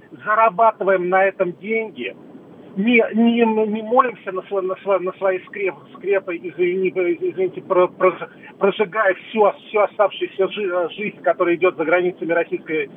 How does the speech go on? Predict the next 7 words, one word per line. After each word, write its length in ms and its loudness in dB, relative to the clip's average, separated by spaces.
э, 200 0
Федер-, 340 -4
Федерации. 400 -2
Зарабатываем 720 2
деньги, 420 -10
радуем 680 0
зрителя. 680 -6